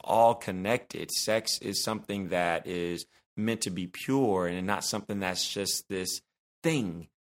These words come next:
that it only has a, a physical connection to. And, and I think we have to understand that there is a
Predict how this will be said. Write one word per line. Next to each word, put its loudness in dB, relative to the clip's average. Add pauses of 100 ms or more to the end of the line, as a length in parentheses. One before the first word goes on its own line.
that 2
it -2 (100)
only 2
has 0 (100)
a, -4 (640)
a -4
physical 2
connection -2 (100)
to. -8
And, -6
and -2
I 0
think -4
we 0
have 0
to -2
understand -2
that -6
there 0
is 0
a -2